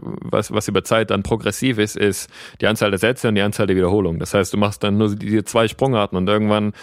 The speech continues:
ja, meine Knie tun mir weh oder das und das. Ja, und, ähm, am Anfang vielleicht ein bisschen mehr Variabilität, also verschiedene Bodenkontaktzeiten drin haben,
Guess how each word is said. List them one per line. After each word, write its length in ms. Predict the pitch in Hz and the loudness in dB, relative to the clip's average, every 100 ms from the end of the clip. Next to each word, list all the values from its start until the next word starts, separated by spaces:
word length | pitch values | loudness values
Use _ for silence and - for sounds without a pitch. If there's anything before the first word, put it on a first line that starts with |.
| - - | -12 -2
ja, 260 | 101 143 123 | 0 2 2
meine 180 | 117 | 0
Knie 220 | 104 135 127 | 0 0 0
tun 180 | 117 | 0
mir 120 | 110 101 | 0 0
weh 160 | 95 | 0
oder 180 | 90 98 | 0 0
das 220 | 127 123 | -2 -4
und 80 | 117 | -2
das. 240 | 107 95 - - - _ - | -2 -2 -8 -20 -20 _ -2
Ja, 200 | 98 110 | 0 2
und, 480 | 101 107 113 - - - - - _ - | 0 0 0 -4 -12 -20 -20 -20 _ -2
ähm, 520 | 101 104 101 107 101 | 2 2 2 0 -2
am 200 | - 101 | -2 2
Anfang 340 | 117 139 139 127 | 2 2 0 0
vielleicht 340 | 110 110 101 | 0 0 0
ein 80 | 110 | 0
bisschen 260 | 127 - 113 | 0 0 0
mehr 160 | 107 | 2
Variabilität, 800 | 101 101 95 85 85 - - - | 0 -2 -2 -2 -2 0 -2 -4
also 420 | - 98 95 92 90 | -4 0 0 0 -2
verschiedene 420 | - - 147 151 | -6 -4 0 0
Bodenkontaktzeiten 1000 | 135 143 135 131 135 127 - 120 117 117 | 0 0 0 -2 0 -2 0 0 0 -2
drin 320 | 113 113 110 | -2 0 0
haben, 580 | 110 107 104 107 104 | 0 0 0 0 0